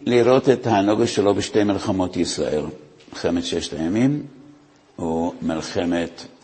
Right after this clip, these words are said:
יום הכיפורים. מלחמת ששת הימים הייתי בחור צעיר, קצת אחרי הבר מצווה שלי, אבל שמעתי ממנו הרבה פעמים, וכך ראיתי. הוא היה מוכיח גדול.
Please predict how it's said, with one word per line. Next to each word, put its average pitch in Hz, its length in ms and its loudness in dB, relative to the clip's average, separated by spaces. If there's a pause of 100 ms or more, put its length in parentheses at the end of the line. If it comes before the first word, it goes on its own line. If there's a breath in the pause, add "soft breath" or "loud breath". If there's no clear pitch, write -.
(100)
יום 82 160 -4
הכיפורים. 76 600 -6 (1120 loud breath)
מלחמת 107 260 -2
ששת 107 260 -2
הימים 98 340 0 (160)
הייתי 90 280 -2
בחור 85 520 -2
צעיר, 90 480 -2 (1160)
קצת - 340 -4
אחרי 90 320 -4
הבר 78 220 -4
מצווה 104 400 -6
שלי, 98 380 -8 (1500 soft breath)
אבל 135 200 2
שמעתי 180 520 6
ממנו 143 460 2
הרבה 117 240 4
פעמים, 104 460 0
וכך 92 420 -4
ראיתי. 87 520 -2 (2000)
הוא 107 120 -2
היה 117 160 0
מוכיח 101 640 0
גדול. 78 520 -2